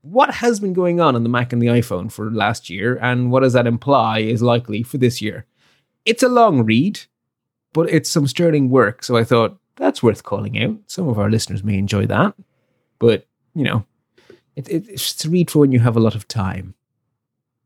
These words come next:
And then I have two palate cleansers, and the second one I think you and Steve will particularly love. Uh, so the first one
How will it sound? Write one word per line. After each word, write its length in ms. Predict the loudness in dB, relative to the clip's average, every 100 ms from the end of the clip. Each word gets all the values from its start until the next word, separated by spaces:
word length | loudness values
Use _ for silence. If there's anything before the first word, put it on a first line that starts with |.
| _ _ _ -20 -20 _ -4
And 100 | 2
then 80 | 4
I 40 |
have 180 | 4 2
two 160 | 2 2
palate 300 | 4 2 2
cleansers, 440 | 0 -2 -6 -8
and 100 | -8
the 60 | -6
second 380 | -4 -4 -2
one 160 | 0 0
I 60 | 0
think 200 | -2 -2
you 120 | -4
and 100 | -6
Steve 280 | -6 -6 -6
will 100 | -10
particularly 580 | -10 -10 -10 -16 -14
love. 380 | -12 -12 -14 _ _ _ _ _ _ _ -2
Uh, 280 | 0 0
so 160 | -2 -2
the 100 | 0
first 340 | 2 2 2
one 320 | 2 2 2